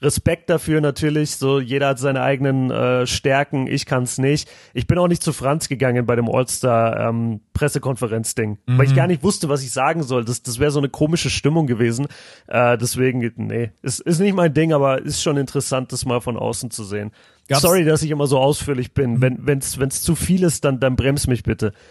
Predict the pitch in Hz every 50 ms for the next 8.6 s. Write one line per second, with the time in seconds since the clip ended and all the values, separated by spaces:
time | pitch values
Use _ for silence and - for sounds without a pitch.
0 | _ _ _ _ _ - - 98 92 131 135 139 - 113 110 107 104 110 113 110
1 | 117 123 127 127 120 - 107 117 110 117 120 117 104 107 117 120 110 98 110 104
2 | 107 110 101 - - - - 104 104 104 104 104 - 113 110 113 110 110 104 101
3 | - 113 113 110 107 101 - - 110 110 113 104 92 101 101 - - - 110 98
4 | 117 123 120 113 - 110 117 135 151 139 - - 110 - 127 101 104 113 117 -
5 | - 131 151 - - 208 175 151 165 185 196 196 202 185 165 143 147 147 139 -
6 | 135 139 139 139 147 139 139 139 - - 120 120 120 117 117 117 117 120 117 -
7 | _ _ _ _ _ _ _ _ _ _ _ _ _ _ - - 135 147 170 165
8 | - - - 175 160 147 147 151 160 175 165 -